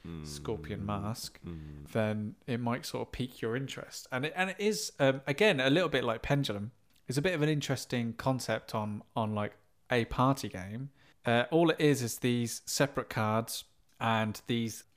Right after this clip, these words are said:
Speaker 2: the selection of coloured dice, brightly vibrant coloured dice that have got letters on it. And the aim of the game is you'll have one person who's the active player, and you'll have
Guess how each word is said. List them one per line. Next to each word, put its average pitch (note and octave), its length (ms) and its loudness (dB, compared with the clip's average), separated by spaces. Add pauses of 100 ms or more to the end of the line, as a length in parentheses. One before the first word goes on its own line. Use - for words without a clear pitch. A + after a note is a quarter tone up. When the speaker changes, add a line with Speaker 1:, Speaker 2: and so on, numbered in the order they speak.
(220)
Speaker 2:
the A#2+ 100 -2
selection D3 460 2
of - 100 -10
coloured E3 340 4
dice, G2+ 300 -4
brightly C3+ 640 0
vibrant B2+ 560 2
coloured G#2 300 -6
dice G2+ 320 -6
that - 80 -12
have - 100 -18
got A2+ 160 -2
letters C3+ 340 -2
on F#2+ 140 -8
it. F#2+ 100 -12 (300)
And B2+ 500 2 (160)
the C#3 160 4
aim F3 120 4
of D#3+ 60 2
the C#3+ 60 2
game B2+ 300 4
is B2+ 220 2
you'll B2 200 0
have B2 160 2
one D#3 180 4
person B2 400 4
who's A#2 180 0
the A#2 120 0
active A#2 520 -4
player, A2 540 -2 (760)
and A2+ 580 0 (160)
you'll A2+ 200 0
have A2+ 300 0